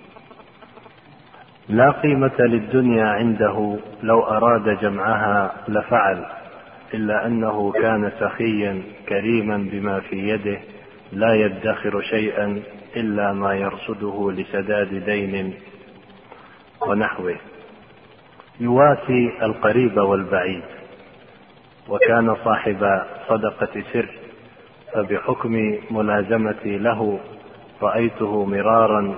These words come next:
دون أن يشعر بي يعطي بعض ذوي الحاجة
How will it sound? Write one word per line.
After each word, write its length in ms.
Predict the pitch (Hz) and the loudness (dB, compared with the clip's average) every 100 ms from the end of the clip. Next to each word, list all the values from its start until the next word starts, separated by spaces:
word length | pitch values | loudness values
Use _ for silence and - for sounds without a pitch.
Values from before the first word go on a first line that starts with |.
| - | -6
دون 240 | 107 123 113 | -2 0 2
أن 260 | 95 101 | 0 -4
يشعر 480 | 101 110 - 98 98 | -4 -4 -4 -4 -2
بي 340 | 92 110 123 151 - - - - - 104 | -2 -2 -2 -4 -14 -20 -20 -20 -16 -4
يعطي 540 | 107 117 110 110 101 | 2 2 2 -2 -4
بعض 340 | 98 107 101 | 0 2 2
ذوي 280 | 104 98 98 | -2 0 -2
الحاجة 760 | 98 - 110 104 101 - 101 | -2 -2 0 0 -2 -4 -6